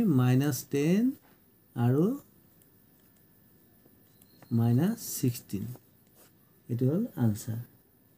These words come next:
নাম্বাৰ এইটটো আছিল অখণ্ড সংখ্যা এ আৰু বিয় নিৰ্ণয় কৰা যাতে এ প্লাছ বি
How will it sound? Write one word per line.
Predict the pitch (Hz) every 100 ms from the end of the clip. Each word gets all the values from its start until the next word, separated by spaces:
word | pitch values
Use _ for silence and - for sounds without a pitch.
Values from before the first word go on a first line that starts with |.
| _ _ _ _ 131
নাম্বাৰ | 131 165 196
এইটটো | 202 214 185
আছিল | 185 190 - 143
অখণ্ড | - 180 180 190
সংখ্যা | 190 202 202 180
এ | 165 175
আৰু | 175 180 156
বিয় | 151 160 175 202 - _ _ _ _ 151
নিৰ্ণয় | 151 151 156 151 - -
কৰা | 151 151 147
যাতে | 143 156 175 - - 156
এ | 165
প্লাছ | 165 165 156
বি | 151